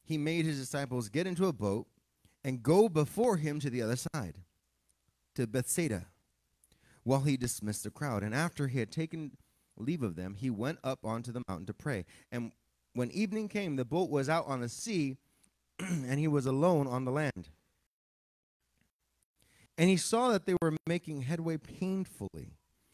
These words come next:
for the wind was against them. And about the fourth watch of the night, he came to them, walking on the sea. He meant to pass them by,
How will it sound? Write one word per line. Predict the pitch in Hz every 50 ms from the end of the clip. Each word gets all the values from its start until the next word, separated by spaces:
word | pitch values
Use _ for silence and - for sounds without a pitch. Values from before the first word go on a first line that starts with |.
| _ _ _
for | - 151
the | 139 143
wind | 131 147 185 202 190 156
was | 147 135 117
against | 120 110 107 151 175 180 - - -
them. | 80 73 - - - _ _ _ _ _ _ _ _ _ _ _ _ _ _ _ _ _ _ _ -
And | 135 143
about | 143 127 170 180 190 175 143
the | 151 139
fourth | - - - 208 247 247 220 -
watch | 143 131 156 175 202 - -
of | 151
the | 117 117
night, | 113 117 123 151 160 156 135 117 -
he | - 120 123
came | 110 - - 165 165 170 160
to | 135 117
them, | 92 95 92 92 95
walking | 98 110 131 151 170 - 185 170 160 127
on | 135 131 127 117
the | 110 104
sea. | - - - - 151 123 107 98 - - _ _ _ _
He | - - 156 156
meant | 151 165 220 277 - -
to | 170 -
pass | - 165 147 131 120 -
them | - 98 95
by, | 87 85 82 82 90 117